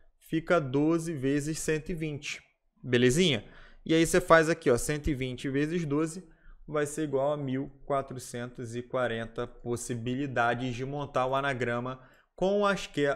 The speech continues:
com aquela condição ali, né, que é da letra C, beleza? Tem que dominar o fatorial, galera, e tem que dominar os princípios. Por qual é o grande problema? Olha pra mim aqui agora, olha pra mim.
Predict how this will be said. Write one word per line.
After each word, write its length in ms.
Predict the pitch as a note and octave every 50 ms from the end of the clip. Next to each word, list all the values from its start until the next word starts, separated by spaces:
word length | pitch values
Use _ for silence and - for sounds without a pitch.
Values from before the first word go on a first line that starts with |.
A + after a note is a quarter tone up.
| - -
com 140 | - E3 F3
aquela 380 | F3+ F3 - - D3 D3+ D#3
condição 540 | D3+ - E3 D#3+ D#3 D#3 D3 - - C#3+ D#3
ali, 180 | D#3 C3 A#2+ A#2
né, 200 | G#2+ G#2 G2+ G2 -
que 80 | - A#2
é 80 | A2+
da 120 | A2+ A#2+ A#2
letra 340 | A#2 A#2+ A#2 - C3+ D3+
C, 400 | D3 - - - A#2+ G#2 F#2+ - - - - - - - - - - -
beleza? 480 | C3 C3 C#3 E3+ G#3 A3 G#3 A#3 A#3 - - - - - - - - - - - -
Tem 160 | C#4 C#4 B3+
que 80 | - A3
dominar 380 | G#3+ A#3+ A#3 A#3 A3 A3 G#3+
o 40 | G#3
fatorial, 600 | - A3 A3 - G#3 G#3+ G#3+ G#3 D#3+ B2 G#2+ G#2
galera, 340 | G#2+ A2+ C3+ D3+ C#3 A#2 A#2+
e 80 | D#3
tem 200 | E3 - A#3+ B3
que 80 | A3 G#3+
dominar 320 | G3+ A#3+ A#3 A3+ G3+ G3
os 100 | G3+ G3
princípios. 560 | - - G3+ F3+ - - G3+ D#3+ B2 - A#2+ -
Por 240 | - - B3+ C4
qual 280 | - - B3+ D#4 D#4+ C#4
é 80 | C#4 C#4+
o 100 | C#4+ A3+
grande 440 | E3+ F3+ G#3 G#3 A3+ B3 A#3 A#3
problema? 720 | A#3 - A3+ G#3 F#3+ C#3+ A#2+ A#2 A2 A2 A2+ C3 D3+ F3 - -
Olha 220 | F3 F#3+ G#3+ A3+
pra 160 | - G#3 A3
mim 160 | G3 G#3 A3
aqui 240 | A3+ G#3+ - - B3
agora, 520 | B3 G3 D3 C#3 D#3 D3+ D3 - - - -
olha 220 | - F3 F#3 - -
pra 240 | - - B3+ C4+ A#3+
mim. 380 | F3+ E3+ F#3+ F3 C3 - -